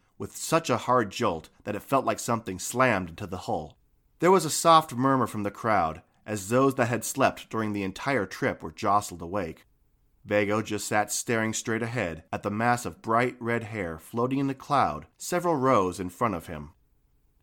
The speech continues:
He tested the restraints that held him to the seat, but they wouldn't budge. They needed to talk,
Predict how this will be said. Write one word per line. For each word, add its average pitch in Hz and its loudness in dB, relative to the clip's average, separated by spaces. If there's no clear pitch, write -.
He 165 -6
tested 185 2
the 170 2
restraints 117 -2
that 104 -4
held 131 -2
him 95 -4
to 101 -6
the 95 -8
seat, - -2
but 113 -8
they 110 0
wouldn't 107 -2
budge. 78 -6
They 95 -2
needed 110 0
to - -12
talk, 92 4